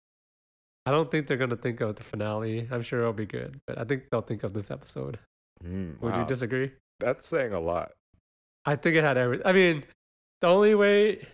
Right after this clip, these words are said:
Speaker 1: that this episode could have been a little bit better
Speaker 2: <laughs>
Speaker 1: is if it was a bit, like, I guess a little funnier, like, had more jokes in it. 'Cause I think it was so much, like, tension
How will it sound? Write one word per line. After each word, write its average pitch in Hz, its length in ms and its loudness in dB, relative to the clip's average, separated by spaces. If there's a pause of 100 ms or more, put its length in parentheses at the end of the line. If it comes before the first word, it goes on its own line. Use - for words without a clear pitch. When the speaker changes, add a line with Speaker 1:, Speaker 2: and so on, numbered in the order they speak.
(180)
Speaker 1:
that 139 120 0
this 147 240 0
episode 151 520 0
could 147 120 0
have 135 80 0
been 131 120 0
a 127 100 0
little 131 460 0
bit 135 80 -8
better 151 460 0 (840)
Speaker 2:
<laughs> - 20 0 (320)
Speaker 1:
is 139 120 2
if 151 120 4
it 160 60 6
was 151 160 6
a 147 40 2
bit, 139 320 0
like, 127 460 -4 (1000)
I 131 40 -2
guess 165 160 -2
a 196 60 0
little 170 160 4
funnier, 170 720 -2 (180)
like, 110 120 -4
had 120 120 -2
more 123 180 -2
jokes 107 380 -6
in 143 100 -6
it. 170 220 -10 (440)
'Cause 143 100 0
I 156 60 4
think 185 200 0
it 175 40 2
was 151 260 2 (100)
so 160 200 0
much, 160 260 0
like, 123 140 -2
tension 151 680 -4